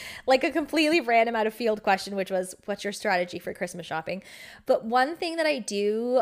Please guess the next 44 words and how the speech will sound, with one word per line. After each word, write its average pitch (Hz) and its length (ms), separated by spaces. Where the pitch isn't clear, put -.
um, 196 520
frequently 254 760
is 208 380
I 196 320
buy, 196 340
when 220 140
I 214 60
really 226 280
love 262 180
a 233 40
book, 185 340
I 254 80
just 247 180
buy 196 140
a 220 100
few 233 160
copies 208 400
of 277 80
it. 277 80
I 233 40
usually 208 340
try 180 240
to 180 120
do 175 140
it 160 100
at, 92 160
like, 113 220
my 175 120
local 180 280
bookstore, 190 560
so 185 220
the 180 100
local 180 320
bookstores 190 480
can 202 160
get 190 240
some 208 160
money, 208 400
you 202 60
know, 196 400
and 190 100
not 190 240
Amazon. 196 640
Um, 269 260